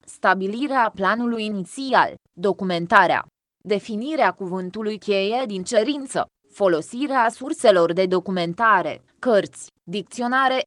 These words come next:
resurse online, etcetera, echipă, echipe, substantiv feminin, grup de oameni care, sub conducerea unui șef, îndeplinesc în același timp o muncă sau o acțiune comună.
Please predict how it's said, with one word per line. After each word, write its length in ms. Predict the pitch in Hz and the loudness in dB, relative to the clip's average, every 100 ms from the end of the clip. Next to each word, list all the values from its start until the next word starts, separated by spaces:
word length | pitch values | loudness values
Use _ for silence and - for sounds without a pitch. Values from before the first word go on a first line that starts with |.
| _ | _
resurse 640 | - 208 196 262 311 - 214 | -2 -2 -2 -6 -8 2 2
online, 500 | 190 185 170 175 190 | 4 2 0 0 -6
etcetera, 680 | - - 123 - 214 190 - _ | -6 -10 -10 4 6 6 2 _
echipă, 640 | - 190 190 185 233 294 202 _ | -8 -6 -8 -6 0 0 0 _
echipe, 560 | 196 - 185 175 185 - _ _ | -10 -8 -10 -4 -6 -6 _ _
substantiv 760 | - 214 - 196 190 254 294 - | -20 -20 -2 0 0 -2 -6 -2
feminin, 540 | 220 226 240 180 156 - _ _ | -4 -4 -6 -6 -8 -16 _ _
grup 360 | 175 202 247 180 | -8 -6 -6 0
de 100 | 190 | 2
oameni 480 | 170 170 180 185 | 2 0 -2 -4
care, 360 | - 175 147 - _ | -2 0 0 -2 _
sub 260 | _ 247 208 | _ -18 -6
conducerea 720 | 294 285 285 294 - 233 220 | -4 -2 0 -2 0 2 2
unui 300 | 190 196 175 | 2 -2 -2
șef, 440 | 165 202 165 - - _ | -4 0 -2 -2 -20 _
îndeplinesc 840 | 170 180 160 - 208 233 320 - | -8 -4 -6 -6 -6 -6 -8 -8
în 120 | 226 190 | -4 -2
același 560 | 165 185 156 170 - | -2 -2 2 2 0
timp 340 | - 254 320 214 | -8 -8 -6 -2
o 160 | 202 | 0
muncă 380 | 196 226 226 269 | 0 -2 -4 -6
sau 280 | - 311 311 | 4 6 8
o 60 | |
acțiune 640 | 302 - - 277 254 196 175 | 6 -2 -12 -8 -6 -4 -4
comună. 540 | 277 269 214 151 127 | -4 -4 -6 -6 -12